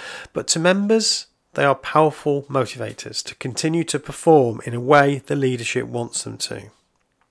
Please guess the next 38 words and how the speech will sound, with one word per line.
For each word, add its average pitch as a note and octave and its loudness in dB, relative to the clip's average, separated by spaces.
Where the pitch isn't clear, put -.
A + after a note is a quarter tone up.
In C#3 -4
order A3 6
for - -2
the B2 4
hoped-for C3 0
reward B2+ 6
to - -10
be A#2+ 0
a A#2+ 0
motivator, A#2 0
the C3 -6
group D3 0
must C3 -4
couple E3+ 4
this C3 0
reward A2+ -6
with C3+ -4
some F3 4
sort A2 0
of - -10
cult A2+ -4
activity. G3+ 0
This D3+ 0
would C3 2
normally C3+ 4
be B2 -4
something B2 -4
useful F#3 2
to - -10
the A2+ -4
group, G#2 -10
such - -10
as A#2 -6
trying G#2+ -4
to A#2+ -2
recruit A#2 -4
more B2+ -2
people, B2 -6